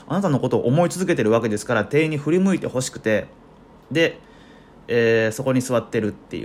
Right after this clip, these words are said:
う。」そもそもテルマって言葉って実際、なんかアムラーみたいな感じで、すでにあったりするんですかね。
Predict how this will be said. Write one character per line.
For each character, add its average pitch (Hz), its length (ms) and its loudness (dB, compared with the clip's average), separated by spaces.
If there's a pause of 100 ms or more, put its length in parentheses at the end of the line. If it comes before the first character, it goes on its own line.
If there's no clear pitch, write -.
う。」 - 60 -16 (1000)
そ - 120 -6
も 269 80 0
そ - 80 -6
も 214 60 -2
テ - 140 0
ル 214 100 4
マ 240 160 6
っ 294 80 -4
て - 80 -6
言 110 180 -2
葉 101 80 -4
っ - 20 -20
て - 180 -10
実 143 260 -6
際、 180 280 2 (320)
な 143 80 0
ん 139 60 2
か 110 180 0
ア 123 60 2
ム 170 140 4
ラ 196 160 6
ー - 40 4
み 196 100 4
た 151 120 4
い 107 40 2
な 101 120 -4
感 107 200 -2
じ 98 100 -4
で、 101 220 0 (280)
す - 180 -6
で 220 80 4
に 131 100 0
あ - 100 2
っ 226 100 -4
た - 80 2
り 107 80 -4
す - 140 -8
る 131 80 -2
ん 98 60 -4
で - 80 -6
す - 80 -14
か - 100 -14
ね。 - 180 -14